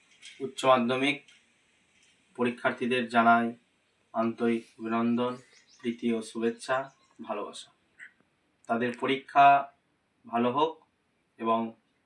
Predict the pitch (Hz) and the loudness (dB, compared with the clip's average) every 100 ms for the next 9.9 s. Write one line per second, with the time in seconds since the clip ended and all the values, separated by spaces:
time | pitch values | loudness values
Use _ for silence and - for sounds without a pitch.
0 | _ _ - 117 117 113 - 113 - 151 | _ _ -4 -2 -2 -2 -4 -6 -4 -4
1 | 143 139 - 110 104 101 - - - _ | -2 -2 0 -2 -2 -8 -14 -18 -20 _
2 | _ _ _ _ _ _ _ - _ _ | _ _ _ _ _ _ _ -20 _ _
3 | _ - 147 156 156 - _ _ _ _ | _ 0 4 4 2 -4 _ _ _ _
4 | - 143 - 185 180 170 170 - - _ | -4 -4 -2 0 4 4 4 0 -10 _
5 | _ 131 135 156 160 120 113 135 - _ | _ -12 -2 0 0 0 -2 -4 -12 _
6 | _ _ _ _ - - - 110 127 127 | _ _ _ _ -20 -20 -16 2 6 8
7 | 120 120 123 123 123 120 117 131 131 147 | 8 6 0 0 0 0 -2 -6 -4 -4
8 | 143 - - - _ 143 - 139 131 123 | -6 -10 -20 -20 _ -12 -8 0 2 2
9 | 131 123 - 117 120 - 135 131 117 | -2 -6 -4 -4 -4 -2 -4 -2 -10